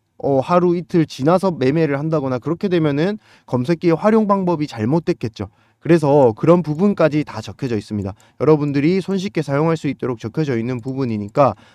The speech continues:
어, 훨씬 매매하시는데 도움이 되실 거다. 자, 그러면은 검색기마다 어떤 특장점이 있는지 또 한번 보여드릴게요. 보시면은 요런 식으로 단타, 스윙, 중장기 등으로 해서 어떤 식으로 진행해야 되는지 머릿말이 있고,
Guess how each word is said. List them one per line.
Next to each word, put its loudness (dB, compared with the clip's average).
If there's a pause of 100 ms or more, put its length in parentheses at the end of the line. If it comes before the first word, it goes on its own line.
(100)
어, -4
훨씬 0
매매하시는데 -2 (280)
도움이 -2
되실 -8
거다. -8 (240)
자, -4
그러면은 2
검색기마다 0
어떤 -2
특장점이 -4
있는지 -4
또 0
한번 -4
보여드릴게요. -4 (460)
보시면은 4
요런 2
식으로 0
단타, -4
스윙, -4
중장기 -4
등으로 0
해서 0 (240)
어떤 0
식으로 -4
진행해야 -2
되는지 -2
머릿말이 0
있고, 0